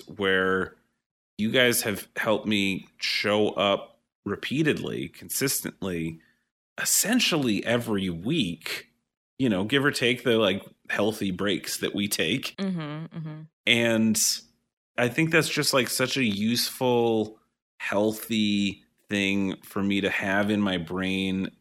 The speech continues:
Speaker 1: that it's possible. And I feel like that can be kind of extrapolated to anybody working on anything that's hard, where, like, the results aren't always immediately apparent, or, like, you're very attached to a certain result and it goes a different way,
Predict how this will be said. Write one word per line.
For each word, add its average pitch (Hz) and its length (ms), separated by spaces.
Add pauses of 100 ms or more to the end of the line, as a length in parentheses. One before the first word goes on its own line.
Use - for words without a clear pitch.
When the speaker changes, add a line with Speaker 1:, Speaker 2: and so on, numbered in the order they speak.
(140)
Speaker 1:
that 92 220
it's - 160
possible. 131 1000 (500)
And 107 100
I 113 60
feel 135 140
like 135 140
that 127 180
can 127 180
be 131 180
kind 131 220
of 117 140
extrapolated 127 680
to 131 120
anybody 113 600
working 127 280
on 123 160
anything 127 380
that's 110 160
hard, 110 360
where, 107 140
like, 95 400 (180)
the 101 80
results 110 460
aren't 110 200
always 104 420
immediately 104 640
apparent, 95 580
or, 90 120
like, 90 200
you're 90 80
very 113 280
attached 107 340
to 104 80
a 92 40
certain 104 380
result 98 440
and 87 100
it - 120
goes 101 380
a - 60
different 101 440
way, 98 520